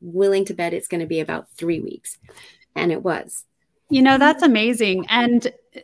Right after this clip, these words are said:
Speaker 2: so w-, when, let's just say anybody else gets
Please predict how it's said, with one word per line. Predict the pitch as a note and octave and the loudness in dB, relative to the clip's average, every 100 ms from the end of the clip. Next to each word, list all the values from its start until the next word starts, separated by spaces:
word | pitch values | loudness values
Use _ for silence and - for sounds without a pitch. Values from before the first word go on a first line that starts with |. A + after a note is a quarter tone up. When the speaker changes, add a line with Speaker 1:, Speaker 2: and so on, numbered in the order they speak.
| - | -10
Speaker 2:
so | B3 D4 C4+ C4 - - | -2 4 6 6 2 -6
w-, | C#4 B3 C4 - | -10 -6 -6 -8
when, | A3+ C#4 C#4 C#4 C4+ _ - - - _ | 0 4 6 6 4 _ -20 -20 -20 _
let's | - C4+ C4 D#4 F4+ | -16 -2 2 2 2
just | G4+ - | 0 2
say | B3+ A3+ - | 2 2 2
anybody | B3+ D4+ D#4 B3 G3+ | 6 6 6 2 2
else | G3 F3 - - D#4 A#3 - | 0 -2 -6 -10 -10 -12 -2
gets | G3+ F#3+ - - | -2 -2 -4 -12